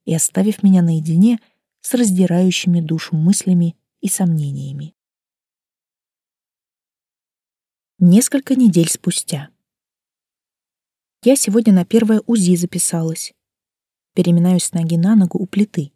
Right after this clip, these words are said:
Упираюсь бедром в столешницу. В очередной раз, бурчу обиженно. «Ты ведь поедешь со мной?» «Пересолила», кривится Макар,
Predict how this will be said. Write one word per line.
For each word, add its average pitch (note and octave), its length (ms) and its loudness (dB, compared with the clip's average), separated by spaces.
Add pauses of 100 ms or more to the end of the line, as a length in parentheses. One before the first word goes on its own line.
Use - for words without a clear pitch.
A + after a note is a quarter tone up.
(840)
Упираюсь G#3 440 0
бедром F3 320 -2
в E3+ 80 -10
столешницу. F#3 640 -6 (1080)
В G#3+ 120 0
очередной A#3+ 480 0
раз, E3+ 340 -4 (340)
бурчу F3 360 -2
обиженно. D#3+ 480 -4 (720)
«Ты G#3+ 140 4
ведь F#3+ 220 0
поедешь D4 460 2
со F#3 120 -2
мной?» D#3+ 360 -2 (1800)
«Пересолила», F3 880 2 (840)
кривится D#3+ 380 -2
Макар, D3+ 400 -6